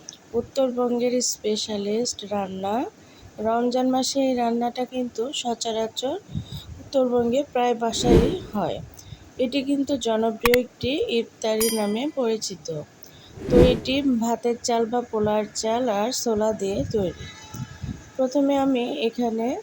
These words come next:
এক পট ভাতের চাল নিয়েছি। আজ আমি ভাতের চাল দিয়ে এই রান্নাটি করব। আর নিয়েছি কিছু ছোলা, এক কাপ ছোলা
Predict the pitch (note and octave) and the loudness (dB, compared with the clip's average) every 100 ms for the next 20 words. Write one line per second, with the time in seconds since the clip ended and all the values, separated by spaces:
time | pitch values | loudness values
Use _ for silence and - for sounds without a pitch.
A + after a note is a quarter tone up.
0 | - - - - - - - - - A3+ | -12 -20 -20 -20 -20 -20 -20 -16 -6 -6
1 | - - B3 B3 B3+ - - - - - | -6 -6 -2 -2 -4 -16 -20 -20 -20 -20
2 | - - - - - - - - A3+ A3+ | -18 -16 -16 -20 -20 -20 -12 -4 -2 -2
3 | A#3 - A#3 A3 G#3 G#3 G3 - A#3 C4+ | -4 -2 0 0 0 -2 -2 -2 -2 -2
4 | G#4 - - D#4+ A3+ A#3 A#3+ - - - | -2 -6 -6 -4 -2 0 -2 -4 -14 -20
5 | - - A#3 A#3+ B3 A#3+ A#3+ A3+ A3 A#3+ | -20 -6 0 0 0 0 0 0 2 4
6 | C4 - G#3 G#3 G#3+ G#3+ G#3 A3 - F#3+ | 2 0 0 2 2 0 0 -4 -2 -4
7 | F3 A3+ C#4 A#4+ - - - - - - | -2 -2 0 -2 -4 -8 -10 -20 -20 -20
8 | - - - - - - - - - - | -16 -10 -10 -10 -12 -14 -14 -20 -20 -20
9 | - - A#3 A#3+ B3 A#3+ - D4 D4 A#3+ | -10 0 2 4 2 0 0 0 0 -2
10 | - D4+ E4 - B3 F#3 B2+ - - - | 0 0 0 0 0 2 0 -4 -10 -14
11 | - - - A3 A3 C4+ C4 - B3 A3 | -10 -6 -2 -2 0 0 0 -2 0 2
12 | A#3 D4 | 2 2